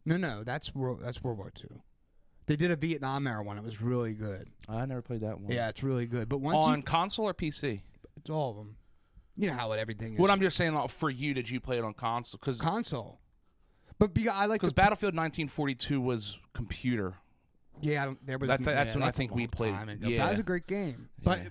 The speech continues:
Speaker 1: what, what I was gonna say before we take break, we're at that time range, is, uh, these games that try to kind of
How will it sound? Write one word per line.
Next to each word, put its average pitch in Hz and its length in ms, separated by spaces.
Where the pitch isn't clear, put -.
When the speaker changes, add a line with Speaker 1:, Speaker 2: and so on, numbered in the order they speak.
Speaker 1:
what, 180 420
what 196 160
I 180 120
was 160 120
gonna 156 160
say 156 160
before 135 220
we 127 60
take 117 280
break, 113 260
we're 151 140
at 139 180
that 139 200
time 143 300
range, 147 280
is, 160 320
uh, 143 300
these 160 340
games 156 500
that 143 180
try 156 260
to 151 80
kind 151 340
of 117 200